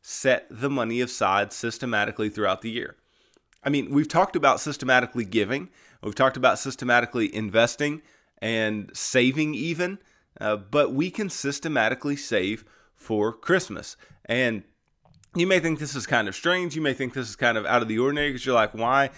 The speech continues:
do I need to be saving for Christmas in April or March of that year?" And I'm like, "Because Christmas shows up quickly."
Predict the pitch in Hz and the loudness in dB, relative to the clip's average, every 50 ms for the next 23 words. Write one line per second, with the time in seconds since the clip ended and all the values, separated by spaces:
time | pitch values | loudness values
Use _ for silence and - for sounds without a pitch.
0 | - - - _ - 117 120 127 139 131 123 117 113 - - 131 131 127 123 120 | -16 -20 -20 _ -2 0 0 0 0 0 -2 -2 -4 0 0 0 0 0 -2 -6
1 | - 123 104 - - 139 131 - 135 127 117 - 113 107 117 117 117 117 117 117 | -8 -8 -6 -2 -2 -2 -2 -2 -4 -6 -6 -6 -4 -4 -4 -4 -4 -4 -6 -8
2 | 107 - _ - 117 131 123 - - 104 85 64 - 107 - - 110 113 110 120 | -10 -12 _ 0 0 0 0 0 -2 -6 -6 -6 -10 -10 -6 -2 -2 -2 -2 0
3 | 120 127 135 120 - - - - - - - - _ _ _ _ - - 123 113 | 0 2 2 2 0 -2 -6 -12 -14 -16 -20 -20 _ _ _ _ -4 -4 -2 2
4 | 110 127 117 98 117 120 127 120 104 101 104 107 113 117 113 113 107 101 - - | 2 2 2 2 0 0 0 0 0 -2 0 0 0 0 2 2 0 0 -2 -4
5 | 120 107 123 120 - 143 123 104 - - - - 175 175 156 - - 156 151 147 | -6 -4 -4 -4 0 0 -2 -2 -2 -8 -4 -2 -2 0 0 -2 -2 -2 -2 -4
6 | 151 - - - - _ _ - - - 131 123 123 131 123 - - - 113 120 | -4 -8 -14 -20 -20 _ _ -16 -4 -2 0 2 2 0 -2 -2 0 2 2 2
7 | - - - 165 170 - - 92 - - | 2 0 -2 -2 -2 -2 -4 -8 -12 -12